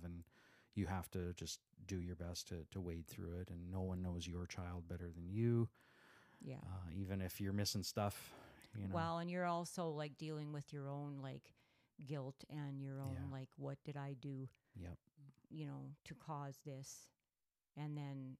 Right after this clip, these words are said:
Speaker 2: yeah, it's just, it's a whole, it's a whole thing. I don't know.
Speaker 1: <laughs> It sure is. Well, I mean, that's why we're doing this. It's, uh, it's a whole thing, and we're gonna, uh, do as many episodes as we feel, you know, to, until, until we're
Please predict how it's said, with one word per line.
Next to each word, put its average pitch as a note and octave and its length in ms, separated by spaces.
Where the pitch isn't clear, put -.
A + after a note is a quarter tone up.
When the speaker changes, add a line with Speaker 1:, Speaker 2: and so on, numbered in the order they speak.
Speaker 2:
yeah, D3+ 280
it's C#3+ 220
just, - 300
it's D#3+ 200
a E3+ 80
whole, E3 640
it's D#3+ 220
a E3+ 60
whole D3 420
thing. C#3 260
I - 140
don't - 160
know. - 500
Speaker 1:
<laughs> - 20
It C#3+ 160
sure A2+ 280
is. G#2+ 260
Well, G#2+ 260
I A#2+ 80
mean, A2+ 180
that's A2+ 200
why A2 140
we're G#2+ 100
doing C3+ 220
this. E2 320
It's, - 260
uh, E2+ 160
it's G2 200
a G#2+ 80
whole G#2 220
thing, F#2+ 340
and E2+ 200
we're F2 120
gonna, F2 380
uh, F2+ 260
do G2 140
as F2 100
many F#2+ 220
episodes F2+ 420
as E2 200
we F2 360
feel, G2+ 460
you G2 160
know, G2 220
to, B2+ 140
until, B2 280
until C3 320
we're B2+ 300